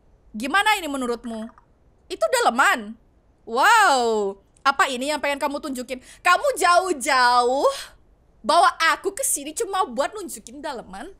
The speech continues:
Girl. <laughs> Girl, jangan bikin aku jadi awkward dong. Yap, aku akan memakainya malam ini. Girl. <laughs> Oke, jadi kamu mau nunjukin ini ke siapa? Jeff. Jeff?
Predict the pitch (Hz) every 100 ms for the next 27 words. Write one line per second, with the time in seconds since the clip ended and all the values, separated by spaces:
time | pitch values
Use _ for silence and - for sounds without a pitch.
0 | _ - - 220 214 415 440 427 302 233
1 | 180 - - - - - - - - -
2 | - - - - - - - - - 247
3 | 233 415 453 440 330 262 220 - 240 320
4 | 392 554 440 427 370 370 440 587 - -
5 | 277 349 - 359 - - 294 285 208 196
6 | 196 208 240 - - 285 349 359 - -
7 | 294 - 277 285 285 285 339 330 285 277
8 | - 262 254 233 - - - - 226 381
9 | 440 466 415 247 147 95 247 - 320 -
10 | - - - - - - - 403 - 453
11 | 403 440 - 277 233 240 247 240 - 202
12 | - 202 185 208 247 _ 214 208 254 262
13 | - - 240 302 523 415 640 855 - -